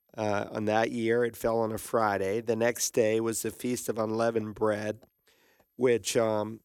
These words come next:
you know, was a picture, leaven was a picture of sin. And so the leaven in the home needed to be removed. And so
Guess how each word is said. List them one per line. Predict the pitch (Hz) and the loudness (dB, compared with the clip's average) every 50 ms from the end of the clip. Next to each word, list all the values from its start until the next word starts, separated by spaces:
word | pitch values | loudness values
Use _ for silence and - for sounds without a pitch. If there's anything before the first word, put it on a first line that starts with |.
| _ | _
you | - 127 123 | -10 -4 0
know, | 117 117 113 113 | 2 2 2 2
was | 110 113 117 113 101 | 2 2 0 0 0
a | 107 | -2
picture, | 92 - - 135 127 - - - 117 110 | -4 -4 -4 -4 -2 0 2 2 2 4
leaven | 107 110 117 120 113 123 117 | 4 2 2 2 0 0 -2
was | 113 113 101 | -2 -2 -2
a | 104 | -4
picture | 104 - - 110 101 - - 101 | -4 -4 -6 -10 -8 -6 -6 -6
of | 101 101 | -6 -4
sin. | - - - - - - 127 120 110 90 87 104 123 - _ _ _ _ _ _ _ _ - | -4 -2 0 0 2 2 4 4 2 0 -2 -6 -8 -12 _ _ _ _ _ _ _ _ -2
And | 107 110 110 | -2 0 2
so | - - 120 113 110 110 107 107 107 | 4 4 6 6 6 4 4 2 0
the | 107 101 104 107 107 107 107 107 - _ - | 0 0 -2 -2 0 0 -2 -4 -6 _ -6
leaven | - 101 104 107 113 120 135 143 143 120 113 95 85 98 107 117 123 _ _ _ _ _ _ _ _ - | -2 0 2 4 4 4 4 4 4 2 0 -4 -4 -4 -8 -10 -14 _ _ _ _ _ _ _ _ 0
in | 120 113 113 | 2 2 4
the | 110 107 101 | 4 2 2
home | 101 98 120 135 131 120 104 101 104 104 107 110 | 2 2 4 4 6 4 4 0 -2 -4 -6 -4
needed | 110 117 113 110 110 104 101 | -2 -2 -2 -2 -2 -4 -6
to | 110 | -6
be | 98 107 104 | -2 -2 -2
removed. | 101 98 101 101 104 104 107 107 107 101 98 101 113 131 135 - - - - - | 0 0 -2 -2 0 0 0 0 0 0 0 0 -2 -2 -4 -8 -16 -20 -16 -10
And | - 113 107 107 | -6 -6 -6 -4
so | 101 - - 110 104 104 104 107 104 - | -2 0 0 2 2 2 2 2 0 -4